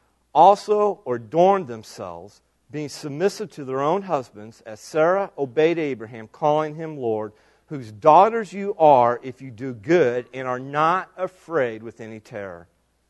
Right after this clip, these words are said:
Listen, wives. Wives who trust God fight the anxieties and what-ifs that rise up in their hearts.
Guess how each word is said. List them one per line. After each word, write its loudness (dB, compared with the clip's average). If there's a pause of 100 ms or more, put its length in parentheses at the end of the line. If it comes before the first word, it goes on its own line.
(520)
Listen, 0
wives. -2 (1300)
Wives 10
who -10
trust 0
God 0 (600)
fight 6
the -4
anxieties 4
and -14
what-ifs -6
that -10
rise -4
up -14
in -18
their -20
hearts. -20